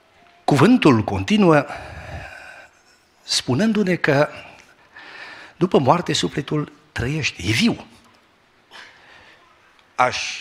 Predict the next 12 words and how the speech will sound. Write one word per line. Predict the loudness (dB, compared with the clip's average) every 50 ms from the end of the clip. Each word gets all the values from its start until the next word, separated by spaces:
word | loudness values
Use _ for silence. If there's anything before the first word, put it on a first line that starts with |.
| -16 -18 -20 -12
lua | -6 0 2 4 4 4 2 0 -4 -8
ca | -6 -6 -4
dovadă | -4 -4 -4 0 2 2 2 0 -2 -4 -4 -4 -6 -8 -12 -16 -20 _ -4
vreo | 0 2 2 4
două | 4 2 2 4
locuri | 2 2 0 -4 -8 -8
din | -6 -6
Scriptură, | -4 -4 -4 -6 -8 -8 -4 -2 0 0 0 -2 -6
diferite | -4 -2 -2 0 0 0 0 0 -2 -6 -8 -12
de | -12 -12
acest | -12 -10 -6 -6 -6 -4
text. | -6 -8 -10 -8 -10 -10 -10 -14